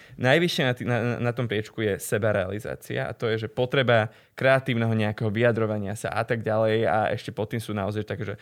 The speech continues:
že veci ako sch-, schopnosť dávať pozor v škole a učiť sa roz-, sebarozvoj a sebarealizácia. Teraz predstav si, že ty, pokiaľ chceš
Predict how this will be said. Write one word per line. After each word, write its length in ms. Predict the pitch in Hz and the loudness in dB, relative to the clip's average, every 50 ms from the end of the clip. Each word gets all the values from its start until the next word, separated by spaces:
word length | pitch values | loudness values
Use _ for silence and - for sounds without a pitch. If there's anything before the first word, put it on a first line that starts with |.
| - - - - | -16 -20 -20 -12
že 100 | - 113 | -8 -4
veci 300 | 98 101 107 - - 113 | -2 -2 -2 0 0 2
ako 480 | 104 104 - - 110 104 101 98 - - | 2 2 2 2 2 2 2 2 0 -4
sch-, 240 | - - - - - - - - | -8 -8 -8 -8 -10 -10 -10 -10
schopnosť 400 | - - 120 - - 117 107 98 | -6 -6 -6 -4 -4 -6 -6 -6
dávať 280 | 98 - - 110 117 107 | -8 -10 -10 -10 -10 -10
pozor 260 | - - 107 104 107 | -8 -6 -6 -6 -6
v 120 | 104 104 - | -8 -8 -8
škole 200 | - 98 101 98 | -8 -6 -4 -2
a 140 | 95 92 - | -2 -4 -4
učiť 240 | - - - 113 | -6 -8 -10 -12
sa 240 | - - 107 92 95 | -6 -4 -2 -2 -2
roz-, 240 | 104 110 110 - - | -2 -4 -6 -8 -10
sebarozvoj 800 | - - - 131 135 135 120 117 113 110 104 104 107 104 104 104 | -6 -4 -2 2 2 4 4 2 2 0 -2 -2 -2 -2 -2 -2
a 280 | - - - _ - - | -6 -12 -20 _ -14 -12
sebarealizácia. 840 | 113 - 104 101 104 - - - - - - - - - - - - _ _ _ _ _ _ _ _ _ _ _ _ _ _ _ | -12 -8 -6 -4 -4 -4 -4 -6 -6 -8 -10 -12 -12 -12 -14 -14 -14 _ _ _ _ _ _ _ _ _ _ _ _ _ _ _
Teraz 340 | - 131 123 117 113 - - _ _ _ _ _ _ _ _ | 2 2 2 2 0 -4 -12 _ _ _ _ _ _ _ _
predstav 320 | - 139 180 - - 233 | -2 -2 2 4 2 2
si, 100 | - 196 | 4 4
že 120 | 151 135 123 | 2 2 2
ty, 200 | - - 165 190 | 2 0 0 2
pokiaľ 520 | - 190 160 - - 139 120 113 104 - - - | 2 0 0 4 4 4 6 6 4 0 -4 -10
chceš 600 | - - - 143 165 175 - - - - - | -8 0 2 4 4 4 0 -4 -8 -10 -16